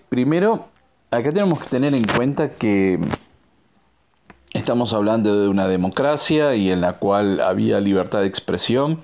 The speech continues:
y que está garantizada por su constitución, y que repentinamente había un, una persecución a expresiones que se consideraban comunistas. Y esto no va a afectar solamente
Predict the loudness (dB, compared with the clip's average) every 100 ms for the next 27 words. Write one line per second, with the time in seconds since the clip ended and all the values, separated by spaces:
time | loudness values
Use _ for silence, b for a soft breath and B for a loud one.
0 | B B B B B -4 -4 -2 0 2
1 | 0 0 -4 -2 0 0 0 0 -2 -4
2 | -2 0 0 -2 -4 -4 -4 -4 -4 -2
3 | -2 -2 0 -2 -4 B B B B -4
4 | -2 0 0 0 -2 -2 0 -2 0 0
5 | 0 0 0 0 0 2 0 0 0 0
6 | -2 -4 -2 0 0 0 0 -2 -2 -2
7 | -2 -2 -4 -2 -4 -4 -4 0 0 0
8 | -2 -6 B B B _ -4 -4 -4 -4
9 | -4 -2 0 0 0 -2 -4 -4 -2 -2
10 | -2 0 0 0 0 -2 -2 -2 -4 -6
11 | -8 -8 -4 -6 B B B B B -2
12 | -2 0 0 2 2 2 2 0 -2 -6
13 | -6 -4 -2 -2 -2 0 0 0 0 0
14 | 0 -2 -2 -4